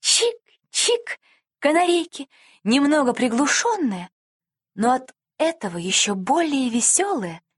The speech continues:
и беспечное. «Она понравится моему сыну», подумал ночной сторож. «Я скажу ему, что канарейку мне дала фея. Скажу, что встретил ее только на улице, и она передала ему привет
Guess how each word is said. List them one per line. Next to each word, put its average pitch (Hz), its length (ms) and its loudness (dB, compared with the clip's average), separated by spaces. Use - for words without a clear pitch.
и 339 100 2
беспечное. 175 1080 -4
«Она 196 340 2
понравится 349 760 2
моему 226 320 2
сыну», 208 380 2
подумал 190 400 0
ночной 185 460 -2
сторож. - 560 -4
«Я 190 200 -2
скажу 208 460 0
ему, 185 340 0
что - 260 -4
канарейку 202 600 2
мне 190 200 0
дала 180 320 2
фея. 151 640 -10
Скажу, 185 400 -2
что - 200 -2
встретил 202 600 0
ее 165 200 -2
только 165 320 -4
на 156 160 2
улице, 233 460 0
и - 220 -4
она 180 240 2
передала 165 460 0
ему 175 200 0
привет 185 540 -2